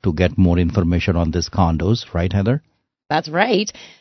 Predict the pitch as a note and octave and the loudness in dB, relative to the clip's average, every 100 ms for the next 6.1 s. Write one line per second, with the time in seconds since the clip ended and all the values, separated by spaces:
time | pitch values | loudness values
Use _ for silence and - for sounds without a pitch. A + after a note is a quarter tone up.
0 | - C#4+ B3+ C#4+ C#4+ D#4+ C#5 C4 B3 - | -4 -2 0 -2 -2 -2 0 0 0 -2
1 | F#3 G3+ G#3 G#3 G3+ G3+ F#3+ F#3+ E3+ F3+ | -2 -2 2 2 2 0 -2 -2 0 -2
2 | - G3 G3 F#3+ F3 E3+ D#3 E3 F3+ - | 0 0 0 0 0 -2 -6 -4 -4 -2
3 | E3 E3 E3 D#3 E3 D3+ - D3 C#3+ D#3 | -2 -2 -6 -4 -2 -2 -4 -6 -4 -4
4 | D#3 E3 C3+ F#3+ F#3 F3+ F#3 G3+ G3+ C4 | -4 -6 -6 -2 0 0 -2 -4 -2 -2
5 | E4 - F3+ - F#3+ F3+ E3+ - C3+ C#4 | -4 -2 -4 -2 -4 -2 -4 -2 -2 -2